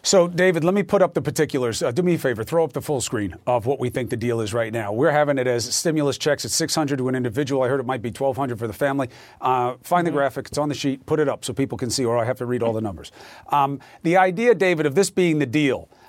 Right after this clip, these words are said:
Speaker 1: uh, six hundred to twelve hundred dollars for a, um, family, no money for state and local aid, which is necessary for the vaccine distribution,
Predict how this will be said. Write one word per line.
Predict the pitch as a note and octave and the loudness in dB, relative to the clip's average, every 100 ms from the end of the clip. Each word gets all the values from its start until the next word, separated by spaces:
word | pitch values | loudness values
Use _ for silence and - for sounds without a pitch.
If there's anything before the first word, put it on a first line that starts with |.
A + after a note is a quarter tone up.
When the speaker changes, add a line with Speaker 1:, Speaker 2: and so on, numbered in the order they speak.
| - | 0
Speaker 1:
uh, | C#3 C#3 | 2 4
six | - F#3+ E3+ | 2 0 2
hundred | F3 D#3+ C3+ | 2 2 -2
to | |
twelve | - E3+ D#3+ | 2 4 4
hundred | C3 D#3 C#3+ | 2 0 2
dollars | C#3+ C#3+ C#3 | 4 4 2
for | - D3 C3+ C3 A#2+ - - _ | -2 0 4 4 0 -6 -20 _
a, | C#3+ C#3 C3 C3 C#3 | 0 2 2 0 -2
um, | C3 B2+ B2 A#2+ A#2 B2 - | 0 2 2 0 -6 -8 -14
family, | - F3 D#3+ D#3 D3+ D3 | -2 2 2 2 2 2
no | D#3 F3 | 4 4
money | E3+ E3+ D#3+ | 4 4 2
for | D#3+ | 0
state | C#3 - D#3+ D#3+ | -2 0 0 0
and | C#3 C#3+ | 0 2
local | D#3+ D#3 D3+ D3+ | 2 2 -2 0
aid, | D3+ C#3 | 0 0
which | B2+ C3+ | -2 -2
is | C3+ A2+ | -2 0
necessary | D3+ E3 C3+ E3 D3+ | 0 0 0 2 2
for | C3+ | 0
the | C3+ | -2
vaccine | B2+ C3+ - D#3 | 0 0 0 0
distribution, | C#3 A#2 C3+ A#2+ A#2 - A#2 | 0 -2 -4 -2 -2 -2 -6